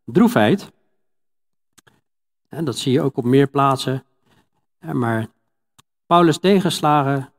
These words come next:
en verdrukking, ja, dat gaf bedroefdheid, maar toch was hij blij. En dan zie je in twee Korinthe zes, heeft hij een o-, hele opsomming van wat hij meemaakt, maar tegelijkertijd hoe hij er ook op reageert. En dan noemt hij ook op een gegeven moment droefheid,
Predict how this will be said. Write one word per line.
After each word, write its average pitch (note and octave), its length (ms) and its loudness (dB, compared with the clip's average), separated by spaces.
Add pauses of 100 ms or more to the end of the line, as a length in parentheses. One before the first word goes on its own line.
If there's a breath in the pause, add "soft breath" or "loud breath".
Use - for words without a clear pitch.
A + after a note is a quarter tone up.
(280)
en - 120 -10
verdrukking, C3 680 0 (580)
ja, - 120 -8
dat C3 180 -8
gaf E3+ 240 -2
bedroefdheid, C3 680 0
maar G#2+ 160 -10
toch F#3+ 200 -6
was - 140 -6
hij G#2 120 -6
blij. G2 380 -6 (600)
En - 80 -18
dan F#2 100 -14
zie - 160 -4
je A2+ 60 0
in A2+ 60 -6
twee C3 200 -4
Korinthe G#2+ 320 -8
zes, E3 300 -6
heeft A#2+ 200 -8
hij A2+ 100 -8
een - 120 -10
o-, G#3 120 -6
hele F3 240 -2
opsomming E3 500 -2
van B2 100 -4
wat D3+ 160 -2
hij D3 80 0
meemaakt, F3 500 2
maar C#3+ 120 -2
tegelijkertijd E3 720 -2 (580)
hoe D#3 220 -2
hij D#3+ 80 2
er D#3 100 2
ook D#3 120 0
op B2+ 100 -8
reageert. C3+ 640 -4 (720)
En - 140 -8
dan A#2+ 100 2
noemt C#3+ 200 2
hij C#3 80 -2
ook B2 140 -2
op - 560 -20
een - 60 -20
gegeven A2 180 -4
moment G#2+ 180 -4
droefheid, C3 640 -2